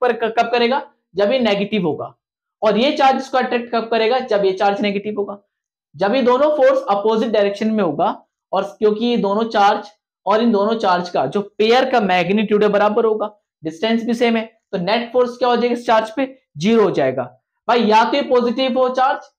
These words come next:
या तो negative हो, ठीक है। अभी तो फिलहाल हमें, हमारे पास ये कहानी है कि पॉ-, positive और negative दोनों हो सकता है।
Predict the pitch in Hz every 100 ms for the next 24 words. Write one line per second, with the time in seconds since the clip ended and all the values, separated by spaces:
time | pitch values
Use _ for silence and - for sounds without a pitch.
0 | _ _ - 165 196 208 233 185 156 151
1 | 151 135 131 _ _ _ _ _ - 190
2 | 233 233 - - 320 262 277 254 247 233
3 | 240 277 - - _ _ _ _ _ _
4 | - 170 208 226 220 254 254 202 202 180
5 | 165 160 131 117 - 226 226 202 202 196
6 | 185 214 262 247 196 196 240 214 202 190
7 | 170 - 220 302